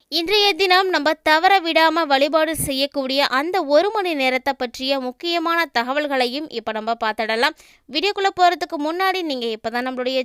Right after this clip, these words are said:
சேனலை ஃபர்ஸ்ட் டைம் பாக்குறீங்க அப்படின்னா, மறக்காம சேனலை சப்ஸ்கிரைப் பண்ணிக்கோங்க. கூடவே பக்கத்துல இருக்கிற பெல் ஐகானையும் கிளிக் பண்ணிக்கோங்க.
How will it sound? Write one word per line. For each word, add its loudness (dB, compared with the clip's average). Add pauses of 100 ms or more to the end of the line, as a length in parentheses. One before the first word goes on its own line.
(100)
சேனலை 0
ஃபர்ஸ்ட் -6
டைம் -4
பாக்குறீங்க -4
அப்படின்னா, -4 (160)
மறக்காம -2 (100)
சேனலை 0 (100)
சப்ஸ்கிரைப் -4
பண்ணிக்கோங்க. -6 (240)
கூடவே -4 (120)
பக்கத்துல -6
இருக்கிற -6
பெல் -6
ஐகானையும் -6
கிளிக் -8
பண்ணிக்கோங்க. -6